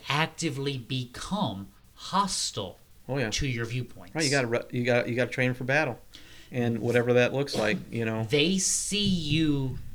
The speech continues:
Speaker 1: die.
Speaker 2: Mm-hmm.
Speaker 1: They see your children killed, and their first inclination is, "How do we protect our own community from this?"
Speaker 2: So what is good, Conan?
Speaker 1: <laughs> But that's how they're operating.
Speaker 2: Right.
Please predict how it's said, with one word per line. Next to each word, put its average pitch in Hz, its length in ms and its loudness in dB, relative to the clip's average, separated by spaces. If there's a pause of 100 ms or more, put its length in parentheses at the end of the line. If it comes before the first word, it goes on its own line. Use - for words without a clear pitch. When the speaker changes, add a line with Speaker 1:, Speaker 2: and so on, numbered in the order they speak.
(120)
Speaker 1:
die. 110 500 -2 (200)
Speaker 2:
Mm-hmm. 107 260 -6 (640)
Speaker 1:
They 139 180 2
see 160 240 -2
your 143 220 4
children 147 640 0
killed, 101 560 -4 (240)
and 113 180 -4
their 107 180 -2
first - 600 2
inclination 147 920 -2
is, 95 460 -6 (560)
"How 117 180 -2
do 127 80 -2
we 123 120 -4
protect 113 440 -10
our 104 100 -6
own 98 120 -12
community 90 420 -14
from - 200 -20
this?" - 200 -16
Speaker 2:
So - 240 -6
what 110 140 -2
is 107 100 -4
good, 117 200 -4
Conan? 101 460 -6 (400)
Speaker 1:
<laughs> 170 1300 6 (540)
But 240 160 6
that's 226 220 8
how 214 140 6
they're 196 140 8
operating. 240 580 6
Speaker 2:
Right. 127 300 8